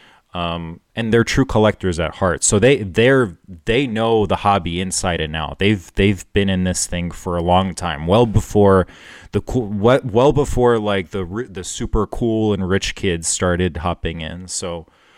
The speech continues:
um, and, uh, you know, in terms of the implication, like, in terms of how this can in-, this can affect the,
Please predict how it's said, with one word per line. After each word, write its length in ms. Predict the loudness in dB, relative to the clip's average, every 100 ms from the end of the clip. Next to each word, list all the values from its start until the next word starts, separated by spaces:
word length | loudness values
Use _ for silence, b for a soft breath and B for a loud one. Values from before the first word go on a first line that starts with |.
| b b
um, 500 | -14 -12 -12 -14 -18 -20 _ _ _ _ _ -8
and, 180 | -6 -4
uh, 200 | -2 -2 -4 -14
you 220 | -12 -6 -2
know, 160 | -2
in 180 | -2 -4
terms 280 | -4 -4 -4
of 140 | -2
the 120 | -2
implication, 720 | -2 -4 -6 -6 -4 -4 -6 -4
like, 260 | -4 -4 -10 b b b b b b -6
in 100 | 0
terms 300 | 0 2 0
of 80 | 2
how 160 | 2
this 180 | 2 -2
can 140 | -2
in-, 400 | -2 -4 -8 -12 -8
this 280 | -4 -4
can 120 | -2 -4
affect 400 | -2 -2 -2
the, 140 | -4